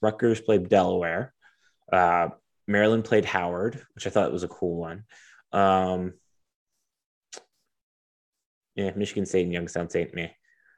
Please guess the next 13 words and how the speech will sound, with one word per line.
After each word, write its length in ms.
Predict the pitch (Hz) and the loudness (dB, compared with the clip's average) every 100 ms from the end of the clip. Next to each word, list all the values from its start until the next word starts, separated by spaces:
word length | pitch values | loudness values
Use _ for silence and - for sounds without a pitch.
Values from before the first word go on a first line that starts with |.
| _ | _
Um, 500 | - 104 95 92 92 - _ | 0 4 4 4 0 -8 _
but 160 | - - | 2 4
it, 100 | 480 | 6
it's 400 | 508 440 269 262 | 4 4 0 0
just 160 | 370 330 | -2 2
neat 220 | 294 - | 2 2
when 160 | 151 131 | 2 2
they, 300 | 117 98 - - - _ | 2 -2 -8 -16 -16 _
when 140 | 131 127 | -2 2
you 140 | 113 | 2
see, 600 | 104 113 107 98 92 87 _ _ _ _ - | 0 2 4 4 2 -2 _ _ _ _ -4
you 80 | |
know, 220 | 104 98 | -2 -2